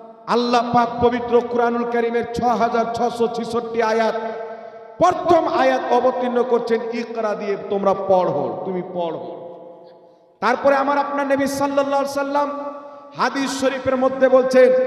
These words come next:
"এই পৃথিবীর মানুষ, আমার উম্মত, উম্মতিরা, আল্লাহ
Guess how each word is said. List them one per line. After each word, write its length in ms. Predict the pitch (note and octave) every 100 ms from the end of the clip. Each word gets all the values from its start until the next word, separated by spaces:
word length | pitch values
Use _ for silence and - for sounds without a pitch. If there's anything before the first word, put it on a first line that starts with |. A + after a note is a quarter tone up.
| - - - - -
"এই 100 | B3
পৃথিবীর 540 | - C4 B3+ C#4 C4+ C4+
মানুষ, 320 | C4+ C4+ C#4
আমার 200 | C4+ C4+
উম্মত, 300 | C4+ C#4 C#4 C4
উম্মতিরা, 680 | C4+ C#4 C4+ D4+ E4+ F#4+ E4+ F4+ - - - - -
আল্লাহ 400 | G#3+ A#3 A#3+